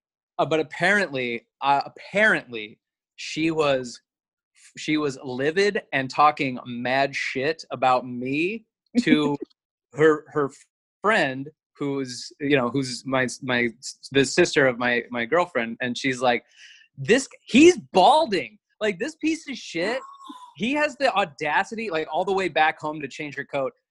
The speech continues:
Speaker 1: He has the audacity to say that to me," and, like, it's just trashing how I looked. She's like, "I would never fuck him. I would never fuck him." And I said, all I said was,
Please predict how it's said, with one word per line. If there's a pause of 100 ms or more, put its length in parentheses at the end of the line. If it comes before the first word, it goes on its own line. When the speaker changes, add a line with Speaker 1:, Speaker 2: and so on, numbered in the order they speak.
(120)
Speaker 1:
He
has
the
audacity
to
say
that
to
me,"
and,
like,
it's
just
trashing
how
I
looked. (380)
She's
like,
"I
would
never
fuck
him. (180)
I
would (120)
never (220)
fuck
him." (120)
And
I
said, (180)
all
I
said
was,